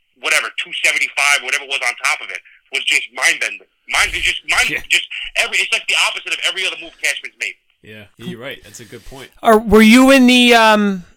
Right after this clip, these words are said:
Speaker 3: the Machado camp to come here, or were you the one to say, "Keep him away, keep Andujar"?
Speaker 1: I don't like, like I said, to me, the guaranteed contract, uh, you know, I can try to step into the player's standpoint where set up your family for three generations, four generations with that kind of money. I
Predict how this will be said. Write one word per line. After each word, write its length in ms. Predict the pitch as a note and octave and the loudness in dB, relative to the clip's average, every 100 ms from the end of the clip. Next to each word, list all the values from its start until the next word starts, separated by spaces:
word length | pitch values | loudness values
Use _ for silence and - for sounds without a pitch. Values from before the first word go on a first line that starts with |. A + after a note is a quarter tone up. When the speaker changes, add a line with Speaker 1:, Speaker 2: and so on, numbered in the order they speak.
| _ | _
Speaker 3:
the 80 | A3 | 2
Machado 420 | G#3 - A3+ A#3 | 4 4 4 2
camp 400 | A3+ G#3+ A#3 A#3 | 0 2 2 2
to 80 | - | -4
come 240 | - A#3 | 2 4
here, 240 | A#3+ C4+ C4 | 4 4 6
or 60 | |
were 80 | G#3 | 4
you 180 | G#3+ G#3+ | 4 4
the 100 | G#3+ | 6
one 200 | G#3 G#3 | 6 4
to 80 | F#3+ | 4
say, 180 | G#3+ F#3+ | 2 2
"Keep 260 | - G#3+ | 2 0
him 120 | G#3 | 4
away, 320 | G3+ G3 G3 F#3+ | 6 6 4 2
keep 220 | - F3+ | -2 2
Andujar"? 520 | F#3 F#3+ E3+ C#3+ C3 - - - - - - - - | 2 4 2 -2 -8 -12 -18 -20 -20 -20 -20 -16 -8
Speaker 1:
I 120 | G3 | -4
don't 240 | C4 C#4 F#3+ | -4 -6 -10
like, 220 | G#3+ A3 - | -8 -8 -8
like 140 | F3+ F3+ | -8 -8
I 40 | - | -10
said, 120 | G3+ | -12
to 240 | C#3 - E3+ | -14 -14 -10
me, 220 | F#3+ C4 B3 | -4 -4 -4
the 60 | |
guaranteed 560 | - F#3+ G3+ G3 - F#3 | -4 -4 -4 -6 -6 -8
contract, 580 | - F#3+ F#3 E3 D3+ - | -6 -8 -6 -6 -6 -10
uh, 320 | _ - D3+ | _ -8 -6
you 80 | D#3 | -2
know, 60 | D#3 | -2
I 100 | D#3 | -2
can 80 | - | -2
try 220 | - F3 | -4 -4
to 80 | F3+ D#3 - - - | -4 -6 -10 -16 -16
step 200 | - E3+ C3+ | -6 -6 -6
into 160 | C#3+ | -10
the 80 | D#3 - | -12 -4
player's 300 | E3 F3 E3+ - _ _ _ - | -2 -2 -4 -12 _ _ _ -20
standpoint 420 | E3+ E3+ - F3 D#3+ | -16 -16 -16 -18 -12
where 140 | C#3+ C#3+ - - | -8 -8 -10 -6
set 120 | D3 | -4
up 60 | C#3+ | -4
your 80 | C3+ | -2
family 400 | D3+ D3 D3 D3 - _ | 0 0 -2 -4 -6 _
for 120 | C3+ C3+ | -12 -8
three 200 | C3 D3+ | -4 0
generations, 540 | C#3+ C#3 C#3+ D3+ D#3 C#3 | 0 2 0 0 -2 -4
four 120 | D3 D3 | -4 -2
generations 460 | D3 C#3 D3+ D3+ C#3+ | 0 0 -2 -4 -4
with 80 | C#3+ | -4
that 180 | C#3 | -4
kind 120 | - C3+ | -4 -6
of 40 | |
money. 140 | C#3+ D#3+ | -4 -2
I 160 | C#3 | -2